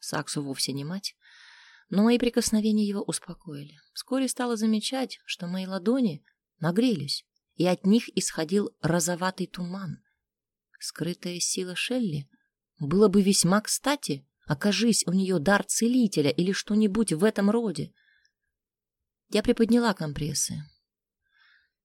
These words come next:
Не знаю, что надеялась там увидеть, но картина по-прежнему удручала. Промыла тряпки, положила обратно и вздохнула. По-хорошему, переложить бы его на кровать, накормить чем-нибудь, например,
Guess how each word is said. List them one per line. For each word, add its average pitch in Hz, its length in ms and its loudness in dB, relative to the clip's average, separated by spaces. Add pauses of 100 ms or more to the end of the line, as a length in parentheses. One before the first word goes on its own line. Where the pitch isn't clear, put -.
(180)
Не 190 120 4
знаю, 180 340 4
что - 260 2
надеялась 135 480 0
там 151 200 -2
увидеть, 202 420 0
но 170 180 0
картина 180 440 0
по-прежнему 147 680 -2
удручала. 139 720 -8 (1200)
Промыла 233 380 4
тряпки, 196 560 -4 (120)
положила 180 420 -4
обратно 180 600 -4 (720)
и - 120 -10
вздохнула. 175 640 -6 (600)
По-хорошему, 151 680 -6
переложить 175 520 -8
бы 156 100 -8
его 175 140 -10
на 170 140 -12
кровать, 180 480 -10 (480)
накормить 185 640 2
чем-нибудь, 151 680 -8
например, 175 500 0